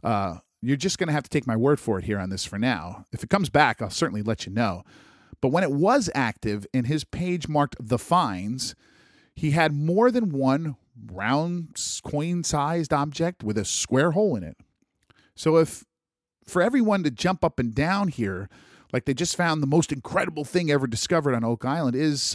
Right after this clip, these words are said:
I don't know, premature, I think, to say the least. The question comes around to how this could have ended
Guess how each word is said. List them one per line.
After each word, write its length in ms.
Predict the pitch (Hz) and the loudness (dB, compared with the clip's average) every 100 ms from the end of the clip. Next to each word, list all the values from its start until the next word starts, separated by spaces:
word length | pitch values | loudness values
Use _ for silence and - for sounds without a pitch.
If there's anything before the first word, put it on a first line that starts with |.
| - | -6
I 80 | 185 | -6
don't 180 | 208 98 | -4 -6
know, 120 | 113 | -10
premature, 720 | - 190 247 170 - 170 269 90 | -4 0 0 0 -2 0 0 -4
I 60 | |
think, 260 | - 110 - | -10 -12 -8
to 60 | - | -2
say 140 | 113 | -2
the 100 | 87 | -2
least. 500 | 110 240 - - - _ _ _ _ _ _ | -4 -4 -4 -8 -14 _ _ _ _ _ _
The 60 | - | -10
question 500 | - 277 339 - 381 | 2 2 2 -4 -2
comes 340 | - 247 185 | 0 2 0
around 520 | 190 165 175 165 165 - | -2 -2 0 0 -2 -4
to 100 | 139 | -12
how 400 | - 180 190 208 | -6 0 2 2
this 220 | 185 - | 0 -2
could 240 | - 170 | 0 0
have 160 | 147 143 - | 0 -6 -4
ended 360 | 139 143 143 | -2 -2 -4